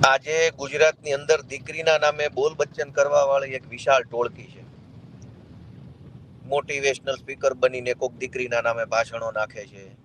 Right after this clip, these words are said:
કોક, અ, ચિંતકના નામે નાખે છે, કોક સમાજને ઉપદેશ આપવા માટે ધર્મનું ઓઢણું ઓઢીને દીકરી તુલસીનો ક્યારો ને દીકરી પંખીનો માળો ને દીકરીનો ન કરાય ચાળો ને આવી બધી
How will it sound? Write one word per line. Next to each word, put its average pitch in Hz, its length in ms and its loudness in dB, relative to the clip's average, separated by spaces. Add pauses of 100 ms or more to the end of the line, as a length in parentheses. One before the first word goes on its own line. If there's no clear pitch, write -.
(1000)
કોક, 135 300 0
અ, 120 440 6
ચિંતકના 147 640 -2
નામે 117 280 -2
નાખે 110 380 -4
છે, 98 440 -16 (100)
કોક 127 160 -8
સમાજને 131 480 2
ઉપદેશ 127 380 -2
આપવા 127 320 4
માટે 117 320 0
ધર્મનું 120 460 -4
ઓઢણું 123 340 -2
ઓઢીને 117 560 -4 (380)
દીકરી 127 320 -4
તુલસીનો 127 540 -4
ક્યારો 117 400 4
ને 107 80 -20
દીકરી 123 320 -10
પંખીનો 120 520 -4
માળો 117 380 4
ને 101 80 -18
દીકરીનો 120 460 -8
ન 117 160 0
કરાય 113 260 2
ચાળો 113 360 4
ને 127 80 -2
આવી 185 220 2
બધી 190 320 -4